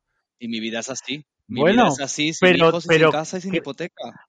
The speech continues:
Speaker 1: Ah.
Speaker 2: pero crea, crea mucho estrés y lo que crea además es volverte tú, eh, a, buscarte tú un universo que te entienda. Y hay mucha gente que el universo que te entiende o el que tú creas,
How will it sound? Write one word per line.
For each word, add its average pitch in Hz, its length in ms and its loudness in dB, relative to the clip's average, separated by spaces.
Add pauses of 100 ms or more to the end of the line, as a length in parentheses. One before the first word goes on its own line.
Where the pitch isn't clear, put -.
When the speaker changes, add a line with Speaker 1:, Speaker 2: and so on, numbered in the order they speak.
Speaker 1:
Ah. 127 120 -20
Speaker 2:
pero 175 380 6
crea, 170 380 4
crea 160 240 0
mucho 175 340 -2
estrés 202 500 0
y 202 100 -6
lo 165 140 0
que 139 140 -4
crea 156 180 -2
además 196 420 -2
es 202 260 -4 (380)
volverte 151 840 0
tú, 180 380 -4 (420)
eh, 139 280 -4
a, 120 240 -12
buscarte 151 680 0
tú 214 360 -4 (400)
un 156 240 0 (100)
universo 165 540 0
que 208 120 -2
te 143 140 -4
entienda. 156 720 -2 (140)
Y 143 300 0
hay 135 120 2
mucha 143 300 -4
gente 180 320 -4
que 147 80 -6
el 135 80 -4
universo 120 500 -4
que 139 120 -4
te 143 140 -4
entiende 175 680 -2
o 156 160 0
el 139 120 -2
que 127 120 -4
tú 135 180 -8
creas, 165 420 0